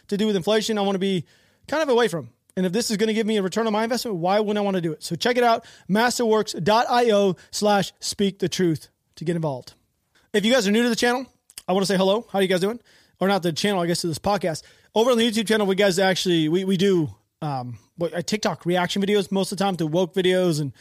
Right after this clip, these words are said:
sometimes some military reaction videos. If you guys haven't seen it, you guys need to go type in, like, Speak the Truth on, uh, on, on YouTube, and it'll take you right there. Shameless plug number one.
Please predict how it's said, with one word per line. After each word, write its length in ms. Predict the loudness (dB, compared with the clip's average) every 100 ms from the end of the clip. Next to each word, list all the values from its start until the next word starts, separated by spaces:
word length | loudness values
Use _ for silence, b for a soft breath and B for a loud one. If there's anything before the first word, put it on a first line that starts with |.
| B
sometimes 400 | -4 0 0 0
some 120 | -2 0
military 400 | 0 0 0 0
reaction 380 | 2 0 -2
videos. 220 | -2 -4 -6
If 800 | -18 -20 _ _ _ _ _ _
you 80 | 0
guys 100 | 2
haven't 180 | 0
seen 120 | 0 0
it, 60 |
you 120 | 2
guys 120 | 0 0
need 140 | -2
to 100 | -2
go 100 | -4
type 240 | -2 -2
in, 80 | -2
like, 160 | -4 -6
Speak 240 | -6 -6
the 80 | -6
Truth 400 | -6 -4 -4 -10 -12
on, 240 | -10 -8
uh, 280 | -10 -10 -14 -16 _
on, 300 | -12 -12 -10
on 120 | -10
YouTube, 360 | -6 -6 -6 -8 -6
and 20 |
it'll 140 | -10
take 240 | -8 -8 -10
you 100 | -12
right 320 | -8 -8 -10 _
there. 340 | -12 -12 -12 -14 -18 -10
Shameless 440 | -2 -2 -2 -4
plug 300 | -6 -10 -8
number 160 | -8 -8
one. 320 | -10 -18